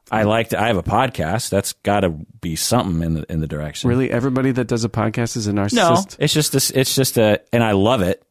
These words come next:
Speaker 1: You know what I mean?
Speaker 2: Oh, yeah, people that love doing podcasts, they're all fucking narciss-, I
Speaker 1: No,
Speaker 2: don't get it. I
Speaker 1: well,
Speaker 2: think,
Speaker 1: well,
Speaker 2: I don't know.
Speaker 1: maybe, maybe the definition of narcissism needs to be established.
Speaker 2: Oh, all right. All right. Yeah, good idea.
Speaker 1: The narcissism definition that I use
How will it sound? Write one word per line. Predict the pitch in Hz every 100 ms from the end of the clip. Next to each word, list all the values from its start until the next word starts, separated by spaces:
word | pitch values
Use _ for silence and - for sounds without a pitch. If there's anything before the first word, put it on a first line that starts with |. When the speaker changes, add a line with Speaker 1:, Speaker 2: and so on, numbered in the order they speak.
| _ -
Speaker 1:
You | 107
know | 101
what | 98
I |
mean? | 101
Speaker 2:
Oh, | - 110 120
yeah, | 110
people | 139 139 120
that | 117
love | 117 117
doing | 123 117
podcasts, | 131 120 - 104 95
they're | 110 113
all | 120 120
fucking | 127 113
narciss-, | 104 107 - - 254
I |
Speaker 1:
No, | 320
Speaker 2:
don't | 349
get | 370 285
it. | 131
I | 139
Speaker 1:
well, | 196 190
Speaker 2:
think, | 165
Speaker 1:
well, | 170 165
Speaker 2:
I |
don't | 208
know. | 135 95
Speaker 1:
maybe, | 151 156 165 147
maybe | 120 123 135 135 123
the | 101 101 104 90
definition | 90 90 113 - 101 98 101
of | 85
narcissism | 90 90 - 82 78
needs | 78 -
to | 73
be | 69
established. | - 67 69 - 165
Speaker 2:
Oh, |
all | 170 175
right. | 262 160 190
All |
right. | 208 175
Yeah, | 165
good | 135 151
idea. | 135 101 - _ - -
Speaker 1:
The | 107 113 110 110 107 - _ - _ _ -
narcissism | 104 120 143 - 123 110 107 101 92
definition | 104 107 101 101
that | 90 90
I | 98
use | 87 80 76 78 -